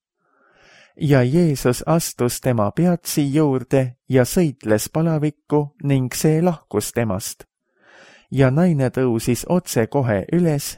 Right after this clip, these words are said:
ja teenis neid. Siinkohal mainitakse Luuka evangeeliumis esimest korda Siimonat ehk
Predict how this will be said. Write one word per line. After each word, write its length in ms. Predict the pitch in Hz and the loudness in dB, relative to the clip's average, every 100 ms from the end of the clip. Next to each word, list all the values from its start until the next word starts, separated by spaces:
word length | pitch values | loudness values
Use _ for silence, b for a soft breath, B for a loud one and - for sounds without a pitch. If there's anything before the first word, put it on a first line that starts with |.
| - | -4
ja 140 | 143 165 | 0 2
teenis 480 | 170 110 101 98 101 | 2 0 -4 -6 -4
neid. 420 | 98 98 95 - _ _ _ _ _ _ _ _ _ _ _ _ _ _ _ _ _ _ - | -4 -6 -8 -18 _ _ _ _ _ _ _ _ _ _ _ _ _ _ _ _ _ _ -14
Siinkohal 760 | - 180 180 156 127 131 139 127 | 0 2 4 2 -2 -2 0 0
mainitakse 880 | 135 170 147 127 - 123 - - 123 | 0 0 0 -2 -2 -4 -2 -2 0
Luuka 560 | 151 170 147 - 127 - | 0 0 -2 -4 -2 0
evangeeliumis 1160 | 131 113 113 123 156 143 117 120 113 113 113 - | -2 0 -2 -2 0 0 0 2 2 0 -2 -2
esimest 640 | 170 175 147 110 113 - - | -2 -2 -2 0 -2 -4 -2
korda 460 | 185 170 127 117 110 | 0 0 0 -2 -2
Siimonat 840 | - 147 156 147 139 143 - - - | 0 0 2 0 0 -2 -4 -18 -2
ehk 360 | 147 147 - | 0 0 -6